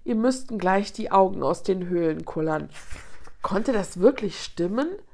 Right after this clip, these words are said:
War also auch die Anführerhyäne,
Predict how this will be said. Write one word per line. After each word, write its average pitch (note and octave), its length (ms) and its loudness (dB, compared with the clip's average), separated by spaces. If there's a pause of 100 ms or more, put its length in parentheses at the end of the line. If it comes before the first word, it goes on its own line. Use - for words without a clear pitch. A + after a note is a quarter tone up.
(480)
War A3+ 240 8
also G3+ 300 6
auch E3+ 200 2
die - 260 -10
Anführerhyäne, G#3+ 1300 2